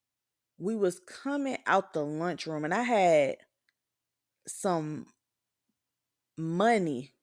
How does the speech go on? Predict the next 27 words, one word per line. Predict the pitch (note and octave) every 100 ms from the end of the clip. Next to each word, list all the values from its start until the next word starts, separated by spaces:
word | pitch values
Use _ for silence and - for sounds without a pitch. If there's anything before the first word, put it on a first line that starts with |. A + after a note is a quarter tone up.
| _ _ _ _ _ -
right? | D#3+ F3+ G#3 - - _ _ _ _ _ - - _ _ -
And, | F#3+ F#3
um, | F3 E3 D3 C3 D#3 - -
you | A#3
know, | B3
I | D#4+
was | D4
just | G3+
walking | D#3+ - G3
out | F3
the | F3+
lunchroom, | F3 F3 F3 E3+
just | E3 E3+ - - _ _ _ _ _ _ A#3 _ _ _ -
wasn't | E3+ G3
even | F3
really | F3 F3
thinking | D#3 F3+ E3+
about | C#3+ C#3
nothing, | D3 C#3 C#3 - _ _ -
just | E3 D#3+
going, | D#3 B2+ A2+
right? | D3 C3 - _ - - - -
So | F#3
later | F3+ G3 G#3+ G3+
on | G3 F3+
that | E3 D3+ C#3+
day, | E3 C4 C#4+ G3+ E3+ F#3